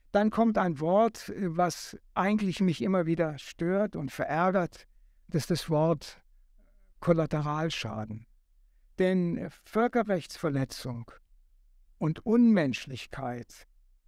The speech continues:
wurden einfach abgetan als unvermeidliche Kollateralschäden. Was sich hinter diesem kaltblütigen Wort verbarg, habe ich bereits kurz, kurz erwähnt.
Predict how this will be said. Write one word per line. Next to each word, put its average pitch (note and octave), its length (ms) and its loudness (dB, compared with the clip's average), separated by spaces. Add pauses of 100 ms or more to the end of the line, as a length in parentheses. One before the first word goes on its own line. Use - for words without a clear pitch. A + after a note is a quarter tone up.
wurden F3 320 0
einfach F#3+ 340 -2 (140)
abgetan F#3 1500 0 (220)
als D#3+ 260 -2
unvermeidliche E3 1120 0 (260)
Kollateralschäden. D3+ 1200 -2 (1000)
Was G3 180 2
sich F#3+ 140 -2
hinter A#3 300 6
diesem F#3+ 460 0
kaltblütigen F#3 920 0
Wort F#3 500 2 (300)
verbarg, D#3+ 680 2 (580)
habe E3 180 0
ich C#3+ 120 -6
bereits D#3 400 -2
kurz, - 460 -6
kurz D3 300 -6
erwähnt. C3 560 0